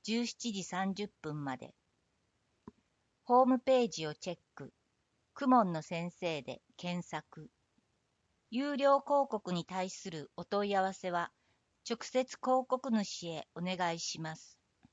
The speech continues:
広報浅口は、市ホームページでも見ることができます。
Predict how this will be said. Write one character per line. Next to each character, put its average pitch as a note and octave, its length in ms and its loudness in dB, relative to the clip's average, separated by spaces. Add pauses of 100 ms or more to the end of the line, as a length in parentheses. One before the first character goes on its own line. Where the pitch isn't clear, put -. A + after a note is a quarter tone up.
(1300)
広 D#4 260 6
報 F#3+ 280 2
浅 A#3 240 -4
口 F3 300 -8
は、 C#3+ 180 -4 (300)
市 - 400 -2 (100)
ホ B3+ 240 4
ー - 20 8
ム C4 160 4
ペ C4 260 4
ー G#3+ 40 0
ジ F3+ 140 -8
で E3 80 -2
も D3+ 120 -6
見 G3+ 140 -2
る A3 100 -4
こ E3+ 120 -8
と D#3+ 120 -12
が D3+ 120 -8
で C#3+ 100 -12
き - 160 -8
ま C#3+ 160 -8
す。 - 220 -20